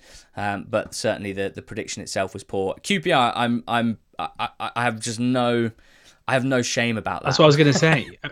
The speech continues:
Speaker 2: I mean, two, what, two and a half months ago, that probably looked like being one of our best predictions.
Speaker 1: Yeah.
Speaker 2: And it's, and it's ended up being the worst. You know, predi-, predicting them coming nineteenth, they were lower mid-table all season, and then suddenly from the end of January onwards, just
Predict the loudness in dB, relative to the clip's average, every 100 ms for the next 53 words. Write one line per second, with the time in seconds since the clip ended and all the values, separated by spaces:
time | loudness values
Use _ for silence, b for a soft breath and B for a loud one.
0 | -2 0 0 -4 -10 -4 -4 -4 _ 0
1 | 0 -6 _ 0 4 6 4 2 -2 -2
2 | 0 0 2 2 4 2 0 -2 0 0
3 | 2 4 4 2 -2 -4 -4 -6 -12 -14
4 | -14 -14 -10 -8 -6 -4 -2 0 2 2
5 | 2 2 2 2 4 6 4 2 -4 0
6 | 0 0 -2 0 0 2 0 0 2 4
7 | 4 4 2 0 -6 -2 2 4 4 0
8 | B B B 2 4 4 2 2 2 0
9 | -2 0 0 0 0 0 0 0 2 2
10 | 0 0 2 4 4 4 4 2 2 0
11 | 0 -2 -4 -6 -8 -8